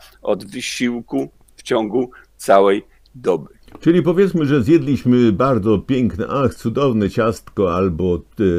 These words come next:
Speaker 2: tort i od razu patrzymy, aha, podniósł, podniósł się cukier, albo wręcz przeciwnie, może spadł.
Speaker 1: Tak. To jest, e, <laughs> to jest bardzo,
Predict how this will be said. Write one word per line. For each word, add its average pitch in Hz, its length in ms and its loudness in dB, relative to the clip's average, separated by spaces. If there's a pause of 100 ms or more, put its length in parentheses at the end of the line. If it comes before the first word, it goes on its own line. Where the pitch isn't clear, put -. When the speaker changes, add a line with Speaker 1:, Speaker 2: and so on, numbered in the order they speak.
(200)
Speaker 2:
tort 160 420 -2 (120)
i 196 260 0
od 156 180 2
razu 190 260 2
patrzymy, 170 720 0 (140)
aha, 156 540 0
podniósł, 101 520 -4
podniósł 120 380 -4
się 120 120 -4
cukier, 98 320 -8
albo 85 280 -6
wręcz 107 180 -6
przeciwnie, 139 420 -6
może 85 260 -8
spadł. 87 340 -6 (640)
Speaker 1:
Tak. - 360 -2 (600)
To 147 100 4
jest, - 420 -4
e, 120 640 0
<laughs> - 80 -20
to 139 80 -4
jest - 300 -8
bardzo, - 420 -4